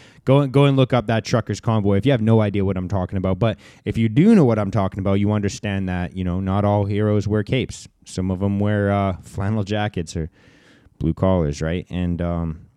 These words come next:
it's amazing to see this kind of unity surrounding this movement, um, especially with how the media's tried to run, like, kind of a smear campaign. Um,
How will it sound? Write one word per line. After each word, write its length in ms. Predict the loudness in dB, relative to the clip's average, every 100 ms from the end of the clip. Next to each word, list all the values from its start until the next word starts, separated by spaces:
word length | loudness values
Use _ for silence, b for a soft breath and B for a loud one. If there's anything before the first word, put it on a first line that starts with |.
| _ _ -12
it's 160 | -4
amazing 480 | -2 0 -2 -2 -2
to 60 | -2
see 340 | -4 -4 -4
this 200 | -4 -8
kind 200 | -6 -6
of 80 | -4
unity 600 | -2 -2 -2 -2 -4 -6 b b b b b
surrounding 520 | -8 -4 -2 -2 -2 -2
this 180 | 0
movement, 380 | 0 0 0 -4 _ _ _
um, 500 | -8 -4 -4 -4 -8 -10
especially 460 | -10 -4 -4 -2 -2
with 140 | -2
how 180 | -2 -2
the 60 | -2
media's 400 | -4 -4 -4 -4
tried 240 | -4 -4
to 80 | -4
run, 260 | -4 -4 -4
like, 140 | -8
kind 160 | -8 -8
of 60 |
a 40 | -8
smear 340 | -8 -4 -4
campaign. 680 | -4 -6 -4 -4 -4 -4 -8 b b b b b b b -6
Um, 500 | -4 -4 -4 -6